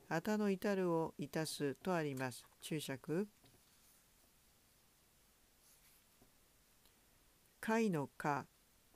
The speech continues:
六三の工事、君子の位におりながら先人のように、卑しい人のように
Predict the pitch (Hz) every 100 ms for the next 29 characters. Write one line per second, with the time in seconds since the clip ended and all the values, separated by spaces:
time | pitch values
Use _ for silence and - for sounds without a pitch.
0 | - 156 156 - - 190 185 180 170 208
1 | 180 127 131 - _ _ - _ - 240
2 | 220 190 180 - 180 180 170 165 175 185
3 | 175 151 131 - 180 190 185 180 180 170
4 | 170 165 139 131 151 160 - 170 147 -
5 | 143 139 160 151 135 107